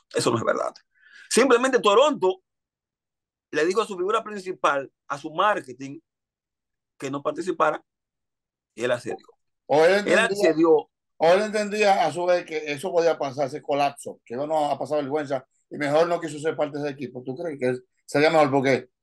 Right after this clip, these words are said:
Speaker 2: él estaba muy tensionado y de, de noche a primera se desmonta del barco.
Speaker 1: No
Speaker 2: Porque,
Speaker 1: creo,
Speaker 2: eh, eh,
Speaker 1: él más, él más
Speaker 2: eh,
Speaker 1: bien
Speaker 2: eh.
Speaker 1: pensó en su bolsillo,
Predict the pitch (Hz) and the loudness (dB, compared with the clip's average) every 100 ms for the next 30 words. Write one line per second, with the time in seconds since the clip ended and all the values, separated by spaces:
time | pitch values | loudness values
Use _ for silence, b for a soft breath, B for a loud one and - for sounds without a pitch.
0 | _ 131 143 160 160 160 151 165 170 190 | _ -2 4 4 4 2 0 2 2 2
1 | 156 143 135 139 143 160 151 151 156 156 | 0 -2 -4 -4 -2 -4 -6 -4 -4 -6
2 | _ _ _ - 156 151 147 139 151 151 | _ _ _ -4 -2 0 -2 -2 -4 -4
3 | 151 151 180 180 - 127 _ _ _ _ | -2 0 0 -2 -12 -20 _ _ _ _
4 | _ _ _ _ - 131 139 156 156 - | _ _ _ _ -8 -2 0 4 6 8
5 | - - - - 294 277 - 277 294 254 | 6 4 -2 -6 -6 -8 -8 -2 0 0
6 | 285 285 262 233 240 254 254 233 202 165 | -2 -4 -6 -6 -12 -8 -4 -4 0 -2
7 | 143 151 214 | -2 -8 -8